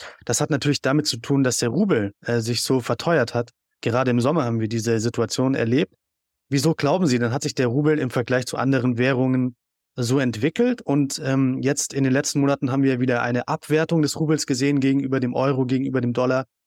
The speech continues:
Können Sie uns das vielleicht erklären? Weil ich habe dafür teilweise gar keine <laughs> Erklärungen so richtig parat.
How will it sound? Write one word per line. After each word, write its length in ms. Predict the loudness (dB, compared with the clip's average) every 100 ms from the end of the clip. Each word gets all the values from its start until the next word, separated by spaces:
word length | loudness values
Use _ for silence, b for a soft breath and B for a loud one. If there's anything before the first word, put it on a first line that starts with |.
| _ _ _ _
Können 180 | -2 2
Sie 100 | 2
uns 100 | 2
das 140 | 0
vielleicht 180 | 0 0
erklären? 480 | -2 0 0 2 2
Weil 120 | 0
ich 120 | 0
habe 100 | -2
dafür 500 | -2 -2 0 2 2 -2 B B
teilweise 420 | -2 0 2 0 2
gar 180 | 0
keine 440 | 0 -2 0 -2 -2
<laughs> 0 |
Erklärungen 640 | -6 0 0 2 2 2
so 100 | 2
richtig 280 | 0 -2 -4
parat. 360 | -2 0 -2